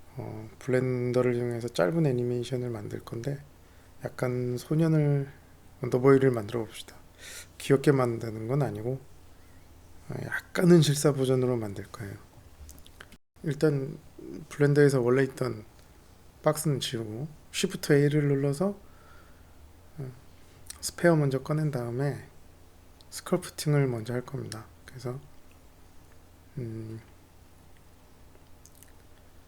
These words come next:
좌상단에 있는 저 오브젝트 모드를 스컬프팅 모드로 바꾸고, 스컬프트 모드죠? 예, 스컬프트 모드로 바꾼 다음에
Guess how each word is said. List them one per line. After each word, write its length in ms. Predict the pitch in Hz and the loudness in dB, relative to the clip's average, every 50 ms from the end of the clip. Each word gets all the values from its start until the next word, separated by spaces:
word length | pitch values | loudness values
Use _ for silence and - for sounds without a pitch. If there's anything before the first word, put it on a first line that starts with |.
| - - - - - - | -20 -20 -20 -20 -20 -16
좌상단에 560 | - - 135 123 139 151 156 165 160 156 156 | -8 -6 -2 0 2 2 4 4 4 4 4
있는 240 | 151 147 147 147 139 | 4 2 2 2 2
저 140 | 127 131 131 | 0 0 -2
오브젝트 520 | 127 123 120 120 127 131 139 139 139 - | -2 -2 -4 -4 0 -2 -2 -2 -2 -2
모드를 460 | 139 131 127 123 127 143 160 180 190 190 - - - - - - - - - - - | -2 0 0 0 0 0 0 0 -2 -4 -8 -16 -20 -20 -20 -20 -20 -20 -20 -20 -16
스컬프팅 600 | - - - - 185 185 - - - 160 156 143 | -16 -10 -4 -4 -4 -4 -4 -4 0 2 2 2
모드로 280 | 135 139 - 131 139 | 0 -2 -4 -6 -6
바꾸고, 480 | 143 - - - - - 120 120 139 - | -6 -8 -14 -12 -8 -8 -4 -4 -4 -4
스컬프트 540 | - - - - - 196 - - - - 185 | -4 -6 -8 -6 -6 -6 -6 -8 -8 -2 0
모드죠? 380 | 170 156 135 147 139 139 180 185 156 | 2 0 0 -2 -4 -6 -6 -6 -6
예, 100 | 127 123 - | -8 -8 -10
스컬프트 420 | - - - - 151 - - - | -12 -12 -10 -12 -12 -6 -2 0
모드로 300 | 156 147 139 143 143 147 | 2 2 2 0 -2 -4
바꾼 320 | 143 123 - - 123 120 117 | -4 -6 -10 -10 -10 -8 -6
다음에 400 | 120 120 120 123 139 151 160 | -8 -8 -6 -4 -4 -4 -4